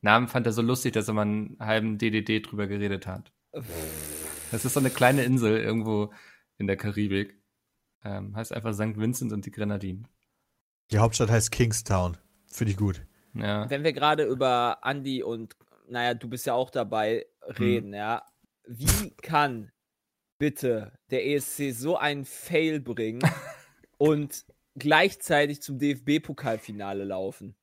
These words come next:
Speaker 1: Ich
Speaker 3: Also,
Speaker 1: glaube,
Speaker 3: das ist ja der
Speaker 1: mhm.
Speaker 3: größte Fehler, den der E S C jemals gemacht hat. Damit wird er noch irrelevanter, als er sowieso ist.
Speaker 1: Kennst du so Momente, wo man im ersten Augenblick denkt, das ist ein Fehler, aber hinterher stellt sich das als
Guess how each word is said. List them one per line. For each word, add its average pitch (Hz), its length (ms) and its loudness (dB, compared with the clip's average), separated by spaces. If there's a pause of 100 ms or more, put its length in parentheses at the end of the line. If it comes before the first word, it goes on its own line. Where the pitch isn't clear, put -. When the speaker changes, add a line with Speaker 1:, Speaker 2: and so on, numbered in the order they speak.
(120)
Speaker 1:
Ich 135 100 4
Speaker 3:
Also, 151 80 2
Speaker 1:
glaube, 190 240 8
Speaker 3:
das 147 120 2
ist 180 100 -2
ja 202 80 8
der 180 120 10
Speaker 1:
mhm. 151 120 4
Speaker 3:
größte 214 760 6
Fehler, 190 840 0
den 156 200 -2
der 151 100 0
E 160 120 0
S - 180 -6
C 180 420 2
jemals 165 460 -4
gemacht 165 260 -6
hat. 135 120 -6
Damit 135 220 -6
wird 135 120 -12
er 135 80 -4
noch 165 360 0
irrelevanter, 135 580 -2
als 127 120 -8
er 127 80 -8
sowieso 117 340 -10
ist. 80 180 -12
Speaker 1:
Kennst 139 220 2
du 170 40 6
so 143 120 4
Momente, 123 440 6
wo 123 60 -2
man 120 280 0
im 113 100 -4
ersten 120 320 -2
Augenblick 110 460 -4
denkt, 110 240 -2
das 120 140 -2
ist 110 120 -6
ein 117 80 -4
Fehler, 110 440 0
aber 113 240 -2
hinterher 110 420 0
stellt 107 240 -6
sich 117 120 -8
das 113 220 -6
als - 380 -10